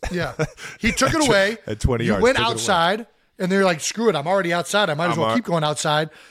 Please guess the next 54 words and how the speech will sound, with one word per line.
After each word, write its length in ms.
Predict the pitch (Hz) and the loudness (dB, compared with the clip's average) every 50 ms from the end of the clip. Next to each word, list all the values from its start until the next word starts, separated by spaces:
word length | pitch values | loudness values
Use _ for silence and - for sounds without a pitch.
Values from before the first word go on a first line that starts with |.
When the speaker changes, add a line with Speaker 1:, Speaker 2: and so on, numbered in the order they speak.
| - _ _ - - - - | -20 _ _ -20 -18 -12 -8
Speaker 1:
And 140 | 175 165 | -4 -2
then 80 | 190 196 | 0 2
you're 100 | 196 196 | 2 2
like, 140 | 185 175 156 | 2 2 2
"Wait 200 | 170 185 196 190 | 2 2 2 2
a 40 | 196 | 2
minute, 160 | 202 214 - | 0 0 0
Speaker 2:
Close 140 | - 196 185 | 0 2 2
Speaker 1:
Travis. 180 | 190 202 226 | 2 2 0
Speaker 2:
his 140 | 143 139 131 | -2 -2 -2
Speaker 1:
Don't 280 | - 117 113 - 196 135 | 0 2 4 4 2 2
Speaker 2:
distance. 140 | 87 87 101 | 0 2 2
Speaker 1:
do 160 | 104 95 92 | 4 4 4
it. 220 | 98 113 - - _ _ _ _ _ _ _ _ _ _ _ - | 4 2 0 -4 _ _ _ _ _ _ _ _ _ _ _ -4
Speaker 2:
Don't. 420 | - 110 101 120 139 127 - - - - - - _ _ | -2 -2 0 0 -2 -2 -4 -10 -12 -16 -20 -20 _ _
Speaker 1:
<laughs> 340 | _ - 269 - - 185 - | _ -2 -2 -2 -2 -4 -2
Don't 400 | - 196 196 190 214 233 277 - | 0 2 4 4 4 2 2 0
Speaker 2:
Don't. 180 | - - 82 76 | -4 -4 -2 2
Speaker 1:
do 200 | 240 226 214 208 | 4 4 6 6
it." 200 | 220 247 - - - - - _ _ - | 4 2 0 -6 -20 -20 -20 _ _ -4
You 80 | 180 | -2
can 80 | 180 214 | 0 2
almost 220 | 220 233 226 - - | 2 2 2 2 2
hear 160 | 220 226 247 | 2 2 2
Andy 300 | - 196 202 214 208 214 | 2 0 0 0 0 0
yelling 300 | 196 185 185 190 190 185 | 0 0 0 0 0 -2
at 120 | 185 - | -2 -2
you 80 | - 190 | -2 -2
on 60 | 185 175 | -2 -2
the 80 | 170 | -2
sideline 500 | - - 185 180 190 185 175 151 151 156 | -2 0 0 2 0 0 0 -2 -2 -2
if 80 | 175 156 | -4 -4
Speaker 2:
Just, 180 | 196 185 151 143 | -4 -4 -2 -2
Speaker 1:
you 80 | 208 | -2
do 40 | - | -2
Speaker 2:
I 40 | - | -2
can 100 | 151 156 143 | -2 -4 -4
Speaker 1:
do 20 | |
Speaker 2:
see 220 | 143 - - 123 113 | -4 -2 0 0 0
Speaker 1:
it. 40 | |
Speaker 2:
him 80 | 104 98 | 0 0
just 220 | 92 95 - - | -2 -4 -4 -4
right 160 | 98 95 90 87 | -4 -2 -2 -2
here. 260 | 92 85 82 80 - - _ _ _ _ - - - - | -4 -6 -6 -8 -10 -16 _ _ _ _ -20 -20 -14 -8
Come 100 | - 170 | -4 -2
here. 100 | - 269 | -2 -2
Speaker 1:
<laughs> 220 | - - - 208 - - - 220 - - - - - - - - 233 - - - - | -2 -2 -6 -8 -6 -6 -8 -10 -10 -10 -10 -14 -14 -12 -12 -12 -12 -12 -10 -8 -8
Speaker 2:
Come 100 | - - _ - 101 | -8 -8 _ -4 -4
here. 200 | 98 85 80 - - - - - - - - - - - | -2 -2 -4 -6 -8 -12 -10 -10 -10 -10 -10 -10 -10 -8
Come 100 | - 95 | -8 -8
here. 120 | 82 80 - | -8 -8 -12
Sit 180 | - - - 95 | -14 -12 -10 -8
right 140 | 87 87 87 | -8 -6 -6
here. 160 | 85 80 | -6 -8